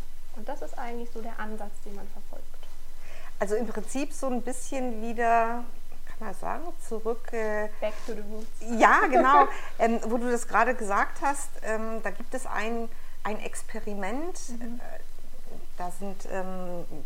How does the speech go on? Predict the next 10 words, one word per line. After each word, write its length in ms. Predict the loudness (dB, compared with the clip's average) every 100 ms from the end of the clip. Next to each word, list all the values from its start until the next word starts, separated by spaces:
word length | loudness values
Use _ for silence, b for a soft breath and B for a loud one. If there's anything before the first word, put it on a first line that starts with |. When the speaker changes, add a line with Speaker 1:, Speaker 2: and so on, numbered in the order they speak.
| -2 -2
Speaker 2:
ich 100 | -2
glaub, 160 | -2 -2
zehn 320 | -2 -2 -2 -2
Leute 340 | -2 -2 -2
oder 200 | -2 -2
so 140 | -2 -2
Speaker 1:
Ja. 60 |
Speaker 2:
irgendwo 240 | -2 -2 -2
im 120 | -2
Schwarzwald. 920 | -2 -2 -2 -2 -2 -2 0 -2